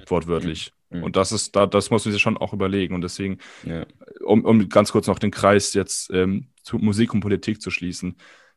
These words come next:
Speaker 1: den wir vorher noch angesprochen hatten.
Speaker 2: Ja.
Speaker 1: Ich find's, ich find's extrem wichtig heutzutage. Heutzutage kann man nicht mehr neutral sein, finde ich.
Speaker 2: Mhm.
Speaker 1: Man muss seine
Speaker 2: Und
Speaker 1: politische
Speaker 2: es ist
Speaker 1: Stellung
Speaker 2: äußerst
Speaker 1: beziehen.
Speaker 2: unverantwortlich, neutral zu sein. Also das ist ja gerade in unserer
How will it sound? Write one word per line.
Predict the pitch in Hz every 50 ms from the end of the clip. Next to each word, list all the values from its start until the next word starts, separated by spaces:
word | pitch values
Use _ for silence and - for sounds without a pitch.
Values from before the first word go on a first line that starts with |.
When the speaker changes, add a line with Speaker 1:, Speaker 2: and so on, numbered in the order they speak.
| _ _ -
Speaker 1:
den | 92 90
wir | 92 87
vorher | - - 95 90 90
noch | 90 87 87 - -
angesprochen | - 90 92 87 - - 82 80 - 90 85
hatten. | 85 - - 90 87
Speaker 2:
Ja. | 82 101 101 - - - _ _ _
Speaker 1:
Ich | _ - -
find's, | - 131 139 139 135 135 - - - _ _ _
ich | 107 - -
find's | 131 123 113 -
extrem | - 101 - - - 107 92
wichtig | 101 98 - 95 90 - - -
heutzutage. | - 92 87 - 85 80 - 90 82 85 82 85 85 85 85 85 80 - - _ _ _ _ -
Heutzutage | 110 120 120 127 107 - - - 113 110 -
kann | - - 123 113
man | 104 101
nicht | 95 - - -
mehr | 98 92 92 101 - - _ _ _ _ _ _ _ _ _ _ _ _ _ _ _
neutral | 113 101 92 - - 90 92 92
sein, | 87 87 85 85
finde | - 82 85 82
ich. | - - _ _ _ _ _ _ _ _ _ _ -
Speaker 2:
Mhm. | - 90 87 82
Speaker 1:
Man | 90 98
muss | 104 113 117 -
seine | 113 107 107 110
Speaker 2:
Und | 110 -
Speaker 1:
politische | - 120 117 - 92 104
Speaker 2:
es | -
ist | 123
Speaker 1:
Stellung | 113 113 110 110
Speaker 2:
äußerst | 123 107 117 110 -
Speaker 1:
beziehen. | 123 139 151 -
Speaker 2:
unverantwortlich, | 123 110 - - 85 92 104 107 - - 98 98 90 82 95 95 -
neutral | 104 92 85 - - 85 85 -
zu | - - 80
sein. | 76 85 82 82 71
Also | 67 82 82 90 90 87
das | 87 87 - - -
ist | 104 98 -
ja | - 95 90
gerade | 90 - 90 92 95 90 90
in | 85 -
unserer | - 98 107 95 92 95 92 90 85 90 90 90 -